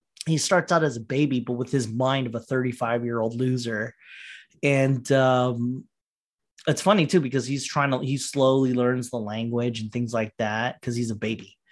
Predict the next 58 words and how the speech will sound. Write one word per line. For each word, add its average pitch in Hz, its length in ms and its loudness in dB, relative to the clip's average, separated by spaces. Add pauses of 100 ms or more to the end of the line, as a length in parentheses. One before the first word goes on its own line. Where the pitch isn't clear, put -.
(400)
But 143 300 4 (260)
f-, - 240 -14 (380)
from 147 240 4
their 190 220 6
point 156 260 4
of 120 60 -2
view, 131 120 0
they're 131 140 0
like, 104 180 -8
"Man, 165 220 -4
he's 147 220 0
so 147 100 0
smart." - 560 0
But, 123 420 -2
like, 123 300 -6 (240)
in 147 100 -2
reality, 156 440 4
it's 117 140 -8
just - 120 -10
'cause 117 140 -2
he's 110 140 -8
thirty-five. 110 680 0
So 120 120 -6
he 131 140 0
has 160 180 4
a 117 40 0
brain. 113 480 -4 (480)
This 127 160 0
is 127 120 0
that 117 260 2
he's 131 160 0
in 120 140 -2
a 113 60 -8 (360)
baby's 117 340 -4
body. 120 600 -4
So 190 180 2
there's 254 140 4
a 427 40 0
lot 508 140 6
of - 60 0
awkward - 400 2
situations 131 600 0
with 120 200 -6
that, 117 320 -2 (500)
you 127 80 0
know, 127 80 0
'cause 123 160 -2
he's 127 140 0
a 117 40 2
baby, 110 420 -4
but 123 100 -2
he's 117 100 -4
in 117 80 -6
the 120 80 -6
body 123 280 2
of 117 100 -2
a 104 80 -4
nerd. 127 580 0